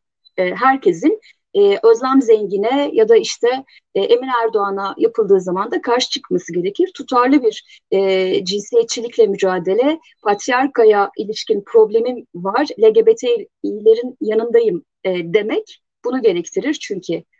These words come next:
bu tıpkı şey gibi, adam demek, adam, e, deme dediğin zaman onu kastetmiyorum. Küfretmek,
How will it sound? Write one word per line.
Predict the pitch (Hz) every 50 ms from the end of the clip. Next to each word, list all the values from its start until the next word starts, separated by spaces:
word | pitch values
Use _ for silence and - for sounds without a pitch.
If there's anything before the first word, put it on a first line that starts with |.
| -
bu | - -
tıpkı | - 233 233 - - -
şey | - 226 214
gibi, | 208 185 165 180
adam | - - 196 190 208 214 220 226 190
demek, | 185 180 208 262 269 - - _ _ _ _ - _ _ _ -
adam, | 208 202 214 220 226 - -
e, | - 220 202 185
deme | 202 240 233 226 190 180 180
dediğin | 196 185 175 196 190
zaman | 180 214 240 269 294
onu | 294 294 285 302 294
kastetmiyorum. | - - - - - - 285 277 - - 214 202 190 175 185 202 - _ -
Küfretmek, | - 254 _ - 254 240 240 - - 240 269 - _